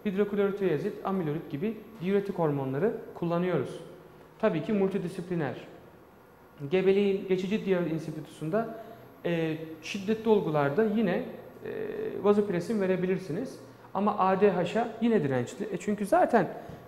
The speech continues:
verdiğiniz A D H yıkılıyor. Gebelik ve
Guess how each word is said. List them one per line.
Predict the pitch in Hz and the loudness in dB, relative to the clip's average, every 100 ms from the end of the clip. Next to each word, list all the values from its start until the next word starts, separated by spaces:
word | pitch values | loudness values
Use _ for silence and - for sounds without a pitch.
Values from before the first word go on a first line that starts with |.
| - | 6
verdiğiniz | 185 180 190 185 | 8 8 6 6
A | 180 175 | 6 6
D | |
H | 170 175 | 4 2
yıkılıyor. | 175 175 165 151 - - - - - - - - - - - - - - - - - - - - - - - - - - - - - - - - | 0 2 2 0 -4 -12 -18 -20 -20 -20 -20 -20 -20 -20 -20 -20 -20 -20 -20 -20 -20 -20 -20 -20 -20 -20 -20 -20 -20 -20 -20 -20 -20 -20 -14 -2
Gebelik | 226 262 285 | 2 2 0
ve | 269 | -2